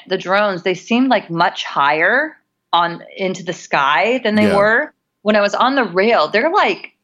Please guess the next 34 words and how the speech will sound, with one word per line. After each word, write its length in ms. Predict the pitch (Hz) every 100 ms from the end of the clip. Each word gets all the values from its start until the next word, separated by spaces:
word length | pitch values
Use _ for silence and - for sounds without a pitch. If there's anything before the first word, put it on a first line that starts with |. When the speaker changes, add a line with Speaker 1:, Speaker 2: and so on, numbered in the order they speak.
| _
Speaker 1:
ten 380 | - 208 233 254
feet 280 | - 226 202
above 320 | 170 175 156
Lars 720 | 147 165 127 - - - - _ -
at 160 | 180 170
most. 640 | 170 165 - - - - _ _ _ _ _ _
Speaker 2:
Yeah, 140 | 127 127
Speaker 1:
Like, 120 | 135 135
Speaker 2:
they, 300 | 127 254 262 -
Speaker 1:
they 160 | 113 120
Speaker 2:
they 60 |
seem 200 | - 175
to, 300 | 196 135 110
like, 180 | 113 110
hover 300 | 127 127 110
pretty 280 | - 120 104
low. 320 | 95 104 92
There's 180 | 92 90
a 60 |
few 200 | 95 139
that 120 | 127 113
are 80 |
higher 320 | 98 101 98 95
up, 180 | 95
but, 140 | - 87
like, 320 | 90 85 _ _ _ _ _ _ _ 113
they're, 140 | 120
they're 180 | 104 123
not 260 | 139 165
far 280 | - - 127
away 180 | 123 117
from 200 | 107 117
the 80 | 95
dudes. 560 | 85 95 - - -